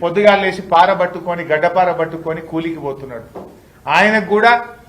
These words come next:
ఏదో అసైన్డ్ భూమి తాతలు తండ్రుల నుంచి గుంటో, రెండు గుంటలో, ఐదు గుంటలో, పది గుంటలో వస్తే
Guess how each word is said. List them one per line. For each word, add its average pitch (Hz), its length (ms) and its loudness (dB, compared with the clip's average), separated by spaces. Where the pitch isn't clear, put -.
ఏదో 202 260 2
అసైన్డ్ 226 540 6
భూమి 214 260 0
తాతలు 226 400 6
తండ్రుల 220 420 4
నుంచి 220 280 -4
గుంటో, 214 400 0
రెండు 214 240 2
గుంటలో, 214 320 2
ఐదు 208 240 6
గుంటలో, 208 320 0
పది 196 220 2
గుంటలో 202 380 -2
వస్తే 175 580 4